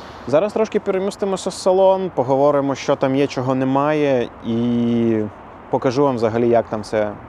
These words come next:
влаштовано. Ну і трошки покажу багажник, бо, справедливості заради, він дійсно зручний.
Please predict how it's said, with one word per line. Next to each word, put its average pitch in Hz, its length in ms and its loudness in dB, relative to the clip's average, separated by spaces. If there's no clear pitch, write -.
влаштовано. 90 600 -2
Ну 240 60 4
і 202 40 6
трошки 151 440 2
покажу 113 340 0
багажник, 127 500 0
бо, 123 400 2
справедливості 170 480 0
заради, 160 340 2
він 147 180 0
дійсно 139 400 -4
зручний. 113 380 -8